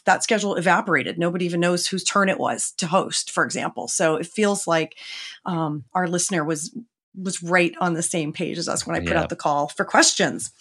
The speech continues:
Speaker 1: So let's move on to number two and make sure we give, um, this dad who wrote in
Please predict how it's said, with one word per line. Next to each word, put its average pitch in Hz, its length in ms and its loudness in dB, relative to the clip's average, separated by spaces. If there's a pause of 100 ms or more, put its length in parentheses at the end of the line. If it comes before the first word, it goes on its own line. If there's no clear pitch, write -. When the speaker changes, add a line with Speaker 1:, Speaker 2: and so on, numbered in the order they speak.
(340)
Speaker 1:
So 214 400 6
let's - 280 6
move 415 200 6
on 294 140 8
to 285 60 8
number 247 280 8
two 247 420 8
and 269 100 8
make 202 140 4
sure 254 160 4
we 220 140 2
give, 208 320 4
um, 190 640 6
this 202 180 0
dad 220 440 8
who 202 100 0
wrote 175 280 4
in 165 300 2